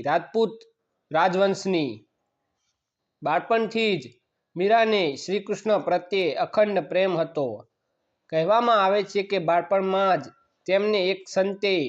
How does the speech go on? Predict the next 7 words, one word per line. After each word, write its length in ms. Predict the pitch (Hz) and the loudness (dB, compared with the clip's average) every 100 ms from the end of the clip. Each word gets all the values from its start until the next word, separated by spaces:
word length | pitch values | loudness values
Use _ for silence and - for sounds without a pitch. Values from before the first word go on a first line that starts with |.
| 123 | -4
નાનકડો 600 | 147 185 226 220 214 190 143 - - _ _ _ - | -4 0 -2 -2 -2 0 0 -4 -16 _ _ _ -10
શ્રી 220 | 190 220 | -4 -4
કૃષ્ણનો 540 | 220 208 214 214 202 165 | -2 -4 0 0 2 0
મૂર્તિ 520 | 170 185 185 233 214 151 127 | 0 -2 -4 -4 0 -2 -4
ઠાકોરજી 840 | - 170 175 214 185 202 214 147 107 _ _ _ 160 | -4 -4 0 0 0 -2 -2 -4 -8 _ _ _ -4
આપ્યો 340 | 170 208 190 | 0 2 4
હતો, 300 | 175 175 | 2 0